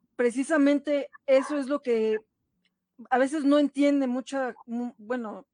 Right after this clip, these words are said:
por los gobiernos, ¿no? No estamos con la mano esperando que nos den todo, sino que queremos trabajar en conjunto, porque ya como activistas o como protectores, muchos, muchos lo hacen, ¿no? En su, pues,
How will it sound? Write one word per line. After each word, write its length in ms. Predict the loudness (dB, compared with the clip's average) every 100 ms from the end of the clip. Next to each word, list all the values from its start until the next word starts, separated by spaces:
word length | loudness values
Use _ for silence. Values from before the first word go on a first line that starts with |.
| -18
por 120 | -12 -10
los 160 | -8 -6
gobiernos, 520 | 2 2 2 -2 -4
¿no? 180 | -8 -8 _ _ -6
No 260 | 0 2
estamos 440 | 0 0 0 0 -2
con 180 | -6 -6
la 80 |
mano 240 | -6 -6 -6
esperando 560 | -8 -8 -8 -6 -8
que 160 | -8 -10
nos 200 | -12 -10
den 180 | -8 -4
todo, 260 | -2 -2
sino 260 | -4 -4 -6
que 160 | -8 -6
queremos 560 | -4 -2 -2 -4 -6 _ _
trabajar 640 | -2 0 -2 -2 -2 -2 -4
en 120 | -8
conjunto, 640 | -8 -8 -2 -2 -2 -10 _ -20 -12 -6
porque 300 | -4 0 2
ya 340 | 4 4 0
como 280 | -2 0 0
activistas 760 | -2 -6 -4 -4 -2 -2 -2
o 100 | -4
como 260 | -8 -10 -10
protectores, 760 | -10 -10 -10 -4 -2 -2 -4 _ _ -16 -14 -10 -4
muchos, 500 | 2 4 4 2 0
muchos 400 | 0 -2 -2 -6
lo 160 | -4 0
hacen, 360 | 0 -2 -8 -8
¿no? 160 | -10 -10 -12
En 140 | -10 -8
su, 600 | -6 -4 -6 -8 -10 -12 -14 -8
pues, 140 | -8